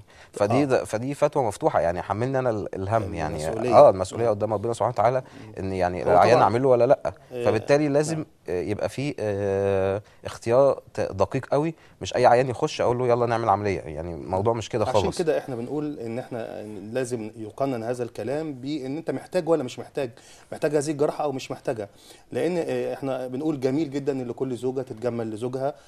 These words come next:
Speaker 2: وإن الزوج يتجمل لزوجته زي ما قال ابن عباس في تفسير بعض
Speaker 1: أكيد،
Speaker 2: الآيات،
Speaker 1: آه.
Speaker 2: آه، "إني أتجمل لزوجتي كما أحب أن تتجمل زوجتي لي."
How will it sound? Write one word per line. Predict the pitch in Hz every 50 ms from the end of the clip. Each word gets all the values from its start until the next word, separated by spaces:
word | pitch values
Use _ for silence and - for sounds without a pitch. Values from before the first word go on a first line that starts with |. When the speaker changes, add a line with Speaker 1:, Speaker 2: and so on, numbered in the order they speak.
| - - - _ _ -
Speaker 2:
وإن | - 123 123 131 131 127 131 135 135 131
الزوج | 127 117 110 113 127 143 135
يتجمل | 139 131 120 113 135 135 131 123
لزوجته | 117 117 104 135 135 - - 135
زي | 120 131 123 120 117 117 113 113 110
ما | 110 113 110 107
قال | 123 127
ابن | 120 110 117
عباس | 107 104 104 107 120 123 123 - - -
في | - -
تفسير | - - 110 - - 135 113
بعض | 110 113 110 107 110
Speaker 1:
أكيد، | 107 104
Speaker 2:
الآيات، | 107 110 117 127 127 - -
Speaker 1:
آه. | 98 92 98 - - _ -
Speaker 2:
آه، | 110 113 113 110 123 127
"إني | 131 135 131 113
أتجمل | 110 - 117 107 135 143 143 135 120 117
لزوجتي | 117 104 117 110 104 110 139 135 139
كما | 120 - 147 143 143 131 131 - - - - - -
أحب | 110 - - 156 143 147
أن | 151 143
تتجمل | - 139 160 165 147 156 160 160 160 147
زوجتي | 135 139 135 127 139 156 156 165 151
لي." | 147 170 160 127